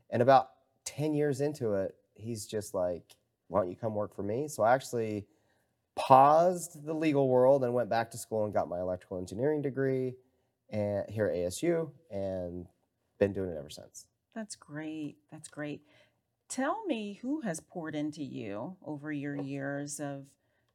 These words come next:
Speaker 2: growing and nurturing into what you do today?
Speaker 1: Oh, that's a really good question.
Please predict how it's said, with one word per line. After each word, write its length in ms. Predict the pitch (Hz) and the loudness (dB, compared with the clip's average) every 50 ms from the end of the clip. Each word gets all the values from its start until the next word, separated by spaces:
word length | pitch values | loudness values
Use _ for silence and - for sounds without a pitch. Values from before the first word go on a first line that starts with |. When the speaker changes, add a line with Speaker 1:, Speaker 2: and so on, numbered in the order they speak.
| _ _ - | _ _ -10
Speaker 2:
growing 880 | - 151 160 160 160 160 160 160 151 143 143 143 143 135 131 175 180 185 - - | -8 -6 -4 -4 -4 -6 -6 -6 -4 -4 -4 -6 -6 -8 -10 -10 -12 -14 -12 -8
and 280 | 151 147 147 147 147 | -6 -4 -4 -2 -2
nurturing 800 | 147 151 160 160 160 - - 151 143 139 143 139 139 139 165 175 - - | -4 -6 -6 -10 -12 -12 -8 -8 -8 -8 -8 -10 -10 -12 -12 -14 -12 -10
into 560 | 156 156 160 156 - 165 156 151 147 147 - - - _ _ _ _ _ _ | -8 -8 -8 -10 -10 -10 -8 -8 -8 -8 -10 -14 -20 _ _ _ _ _ _
what 220 | - 160 156 - - | -12 -10 -8 -8 -8
you 80 | 165 | -8
do 160 | 156 160 170 165 | -8 -8 -10 -10
today? 460 | 165 - 180 185 - - - 190 - _ _ - - _ _ _ _ _ _ _ _ _ _ _ _ _ _ _ - | -8 -8 -8 -8 -8 -10 -12 -16 -18 _ _ -20 -20 _ _ _ _ _ _ _ _ _ _ _ _ _ _ _ -8
Speaker 1:
Oh, 180 | 107 104 101 | -6 -6 -4
that's 200 | 92 113 117 - | -4 -6 -6 -6
a 40 | 90 | -8
really 260 | 71 82 90 78 - | -10 -10 -10 -12 -12
good 180 | - - - - | -14 -16 -18 -14
question. 500 | - 98 104 - - - 58 62 76 | -12 -12 -12 -10 -12 -16 -16 -18 -20